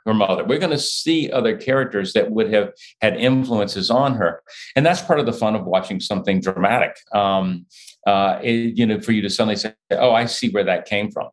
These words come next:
that violent streak," or, "I see where that tenderness comes from," and things like that. And, you know, fortunately, we're, we've, we're really blessed with a fabulous actress, you know, in Frida Gustafsson, who,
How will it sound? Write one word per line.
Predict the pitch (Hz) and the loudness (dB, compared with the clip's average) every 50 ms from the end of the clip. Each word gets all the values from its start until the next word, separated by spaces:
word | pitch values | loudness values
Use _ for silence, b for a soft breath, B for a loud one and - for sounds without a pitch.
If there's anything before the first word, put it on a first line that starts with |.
| _ _ | _ _
that | 95 90 85 - - | 2 2 2 2 2
violent | 101 104 104 104 101 - - | 4 4 4 4 2 0 -2
streak," | - - 110 101 90 - - | -4 -2 0 0 0 0 2
or, | 98 104 | 2 2
"I | 113 113 | 2 2
see | 113 - - 143 | 0 -2 -2 -2
where | 135 127 120 110 | 0 0 2 2
that | 107 101 - - | 2 0 0 -2
tenderness | - - 135 135 135 123 107 95 85 - - | -2 0 0 0 0 0 0 -2 -4 -4 -4
comes | - 104 95 92 - | -2 -2 -2 -2 -2
from," | - 95 87 85 85 | -2 0 0 0 -2
and | 87 78 | -4 -6
things | - - 107 98 - - | -4 -2 -2 -2 0 0
like | 87 85 - | -2 -2 0
that. | 90 82 - - B B B B B B B B B B B - | -2 -2 -2 -4 B B B B B B B B B B B 2
And, | 113 117 117 113 113 113 110 - - - | 2 4 4 4 4 4 2 0 -4 -2
you | 120 131 117 | 0 2 2
know, | 117 | 2
fortunately, | 117 - 127 131 131 127 - 120 113 | 0 0 2 2 2 0 0 0 0
we're, | 110 107 104 101 95 90 - - | 2 2 0 0 -2 -6 -8 -6
we've, | 98 104 110 98 101 - - _ _ _ - | -2 0 0 0 -2 -8 -16 _ _ _ 0
we're | 95 107 104 | 2 2 2
really | 92 87 110 117 117 113 110 95 | 2 2 2 2 4 4 2 0
blessed | - 98 101 98 98 - - - | 2 4 4 4 4 2 0 0
with | 98 95 95 | 0 2 2
a | 92 87 87 - - - - - | 2 0 0 -4 -10 -20 -20 -4
fabulous | - 107 101 104 104 101 101 95 92 92 - - - - - | 0 2 4 4 2 0 0 -4 -4 -4 -4 -6 -6 -2 0
actress, | 104 95 90 - - - 92 90 - - - - - | 0 0 -2 -4 -4 -4 -4 -4 -4 -8 -12 -12 -6
you | - 104 98 | -4 -2 0
know, | 92 92 90 | 0 0 0
in | 98 95 | -2 -2
Frida | - 101 92 76 | -2 -2 -2 -2
Gustafsson, | - - 120 165 180 - - 113 - - 101 92 | 0 2 2 2 2 0 -2 -4 -2 0 0 0
who, | 98 104 98 92 | 0 0 -2 -2